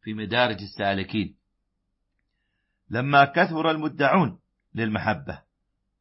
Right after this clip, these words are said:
طولبوا بإقامة البينة على صحة الدعوة. قل إن كنتم تحبون الله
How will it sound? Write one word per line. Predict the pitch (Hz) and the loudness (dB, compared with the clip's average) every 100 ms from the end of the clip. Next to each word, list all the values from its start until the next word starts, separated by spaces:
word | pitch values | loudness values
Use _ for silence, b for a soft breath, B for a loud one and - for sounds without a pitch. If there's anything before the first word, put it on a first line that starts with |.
| _ - | _ -4
طولبوا | 131 139 117 113 123 135 139 | 0 2 2 0 -2 -2 -2
بإقامة | 101 107 95 120 117 110 107 | -2 -4 -4 0 2 2 -4
البينة | 101 80 107 110 117 113 113 | -6 -2 -2 -2 -4 -2 -4
على | 107 101 107 | -2 0 0
صحة | 104 113 104 120 117 | -2 -4 -4 -6 -4
الدعوة. | 90 80 80 80 82 - _ _ _ _ _ _ _ _ _ _ _ _ _ _ _ _ _ _ _ _ _ _ | -6 -4 -4 -4 -8 -12 _ _ _ _ _ _ _ _ _ _ _ _ _ _ _ _ _ _ _ _ _ _
قل | 107 117 | -4 -4
إن | 123 120 | -4 -6
كنتم | - 139 139 123 113 113 98 | -2 0 0 -2 -4 -6 -6
تحبون | 101 110 90 123 131 | -8 -8 -6 -4 -2
الله | 123 120 135 151 165 190 - | 0 2 6 8 10 8 4